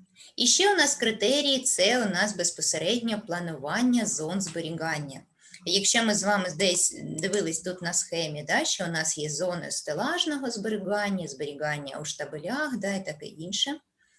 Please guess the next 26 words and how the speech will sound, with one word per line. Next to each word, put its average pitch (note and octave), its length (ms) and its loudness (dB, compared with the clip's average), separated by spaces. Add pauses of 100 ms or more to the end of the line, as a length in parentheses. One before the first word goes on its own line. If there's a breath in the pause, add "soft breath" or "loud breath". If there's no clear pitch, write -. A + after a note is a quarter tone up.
(200 soft breath)
то G#3 100 4
їх C4 300 2
необхідно B3 680 2
теж G3 280 2
спланувати F3 840 -2
завчасно, F3+ 680 0 (120)
да, E3+ 120 -2
не B3 160 2
коли D#3 240 -2
ми C#4 120 4
вже F3+ 360 2
завезли F#3+ 580 2
продукцію F#3 680 -4
і D3+ 40 -4
не D#3+ 120 -4
знаємо, D3+ 420 -4
куди D#3 160 -6
її C#3+ 200 -4
поставити, C#3+ 680 -4
і D3 80 -8
туди B3 260 -2
поставили, F3+ 680 -2
і C#3 40 -10
туди A#3 300 -6
поставили, G3 760 -2
да, F3 120 -4